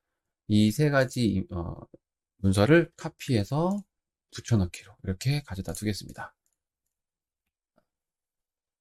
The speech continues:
자, 화면 비율이 넓어지면서 좀 더 정리된 내용들을 좀 살펴볼 수가 있어요. 다시 한번 보면 이렇게,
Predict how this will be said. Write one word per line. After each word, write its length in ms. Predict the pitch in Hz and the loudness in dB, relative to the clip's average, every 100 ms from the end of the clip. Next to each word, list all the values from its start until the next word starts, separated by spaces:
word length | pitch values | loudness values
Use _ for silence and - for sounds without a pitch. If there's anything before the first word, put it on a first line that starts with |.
| _ _ _ _ _ _ | _ _ _ _ _ _
자, 120 | 104 | -2
화면 300 | 98 165 190 | 4 6 8
비율이 240 | 170 165 123 | 10 10 8
넓어지면서 720 | 95 110 104 101 113 151 - | 6 4 4 2 0 -2 -2
좀 400 | 160 165 165 156 | -2 0 0 0
더 160 | 156 156 | 0 0
정리된 480 | 101 107 107 104 101 | 0 2 2 2 2
내용들을 440 | 87 87 87 104 143 | 2 0 0 0 0
좀 280 | 147 123 | 0 0
살펴볼 340 | 113 143 123 95 | -2 -4 -4 -4
수가 280 | 104 120 117 | -2 -2 -2
있어요. 400 | - 101 113 - _ _ _ _ _ _ _ _ _ | -2 -2 -2 -4 _ _ _ _ _ _ _ _ _
다시 180 | 92 92 | -6 -4
한번 480 | 85 87 110 139 120 - _ _ _ _ _ - | -4 -2 -2 -2 -4 -10 _ _ _ _ _ -8
보면 540 | 101 92 92 135 175 - _ _ _ _ _ _ _ _ | -4 -2 0 0 -2 -8 _ _ _ _ _ _ _ _
이렇게, 340 | - 139 151 | -2 -2 -2